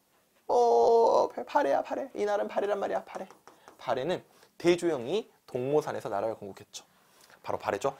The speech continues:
청해진을 통해서 해상무역을 주도했던 건 통일신라 때 장보고 이야기가 되겠고, 여러 가들이 사출도를 주관했던 건 바로 부여야, 부여, 부여. 마가, 우가, 저가, 구가라고 하는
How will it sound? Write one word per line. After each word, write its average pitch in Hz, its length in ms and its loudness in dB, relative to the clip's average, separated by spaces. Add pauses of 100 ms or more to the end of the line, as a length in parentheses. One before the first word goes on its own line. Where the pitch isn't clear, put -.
청해진을 240 580 4
통해서 196 320 0
해상무역을 208 420 4
주도했던 139 360 -2
건 196 140 2
통일신라 233 480 -2
때 - 200 -4
장보고 123 680 0
이야기가 104 360 -6
되겠고, 196 460 2 (340)
여러 139 260 10
가들이 143 420 2
사출도를 262 560 0
주관했던 113 500 -4
건 131 140 8 (200)
바로 135 380 0 (560)
부여야, 190 420 10
부여, 101 180 -6
부여. 87 200 -10 (140)
마가, 117 380 10
우가, 117 280 4
저가, 107 280 -2
구가라고 117 420 2
하는 165 220 0